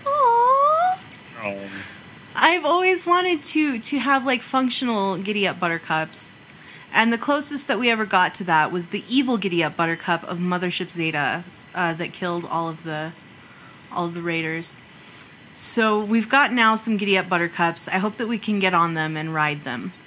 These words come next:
Speaker 1: on, on the carousel. I would enjoy that very much.
Speaker 2: Yeah, that'd be cool.
Speaker 1: I like it.
Speaker 2: Um,
Speaker 1: And
Speaker 2: sorry, I'm doing something in the chat room, so you can keep going.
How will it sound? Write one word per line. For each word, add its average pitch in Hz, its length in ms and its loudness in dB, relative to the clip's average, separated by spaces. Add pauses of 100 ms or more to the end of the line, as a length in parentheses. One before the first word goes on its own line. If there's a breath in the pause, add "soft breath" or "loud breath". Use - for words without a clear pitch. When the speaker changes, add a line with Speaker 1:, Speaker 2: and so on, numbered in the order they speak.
(160)
Speaker 1:
on, 165 180 -4
on 165 160 -6
the 160 80 -8
carousel. - 600 -12 (100)
I 175 60 -6
would 175 120 -4
enjoy 170 340 -6
that - 220 -8 (380)
very 147 160 -6
much. - 380 -12 (1600)
Speaker 2:
Yeah, 104 200 -4
that'd 101 140 -8
be 101 60 -14
cool. 98 180 -14 (720)
Speaker 1:
I 180 60 -12
like 151 240 -10
it. - 80 -10 (3750)
Speaker 2:
Um, 120 260 6
Speaker 1:
And 208 80 0
Speaker 2:
sorry, 110 300 4
I'm 110 180 2 (720)
doing 113 200 2
something 104 280 0
in 101 60 0
the 98 80 -2
chat 92 240 0
room, 90 200 -12
so - 120 -10
you 101 100 -2
can 98 80 -8
keep 98 180 -14
going. 90 140 -20